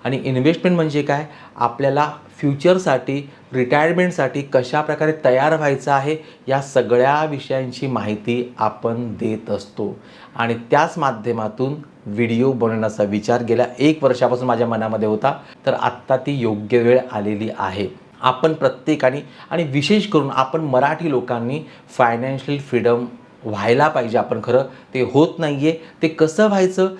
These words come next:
सुरुवात शून्यापासून कशी करायची आणि स्वतःला कसं डेव्हलप करत जायचं, आपल्याकडे जो पैसा आहे तो पैसा कशा प्रकारे इन्व्हेस्ट करायचा आणि त्याचबरोबर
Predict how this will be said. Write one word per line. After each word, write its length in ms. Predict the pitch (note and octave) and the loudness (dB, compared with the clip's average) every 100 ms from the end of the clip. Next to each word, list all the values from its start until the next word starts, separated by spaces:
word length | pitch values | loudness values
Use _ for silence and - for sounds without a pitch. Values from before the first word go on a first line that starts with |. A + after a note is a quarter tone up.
| - | -16
सुरुवात 460 | - - D#3+ D3+ F3+ F#3 | -4 2 4 4 2 -2
शून्यापासून 760 | - E3+ D#3 E3+ F#3+ F#3+ G3 | -6 -2 0 0 0 0 -2
कशी 240 | F#3+ D#3+ F3 | -2 0 2
करायची 480 | E3 D#3+ D#3 F3+ F3+ - - | 4 2 2 -2 -2 -8 -6
आणि 160 | B2+ D3 | -4 0
स्वतःला 300 | C#3+ C#3+ D#3 | 0 0 0
कसं 300 | D3+ E3 C3+ | 0 0 4
डेव्हलप 400 | B2 C#3+ E3+ - | 4 4 0 2
करत 240 | E3 G#3+ | 2 2
जायचं, 440 | F3+ F#3 F3 F3+ F3+ - - | 2 0 2 0 0 -2 -6
आपल्याकडे 460 | - C#3 D#3+ F3 F#3 | 0 0 2 0 2
जो 100 | F#3 | 2
पैसा 420 | F#3 C#3+ C3+ D#3 | 2 2 0 0
आहे 100 | D3+ D#3 | 0 0
तो 60 | |
पैसा 340 | E3 C#3 C3+ E3 | 0 -2 -2 -2
कशा 400 | D3 C#3+ F3+ F3+ | -2 -2 0 0
प्रकारे 440 | F3+ - D3+ D3+ | 0 0 0 0
इन्व्हेस्ट 480 | C#3+ C#3 C#3 F3+ F3+ | 0 -2 0 0 2
करायचा 420 | E3+ E3 D#3+ E3+ E3+ - - | 2 2 2 -2 -2 -12 -6
आणि 200 | C#3 D#3 D#3 | -4 -4 -2
त्याचबरोबर 500 | E3 F#3+ E3 D3+ D3 | 0 0 0 2 0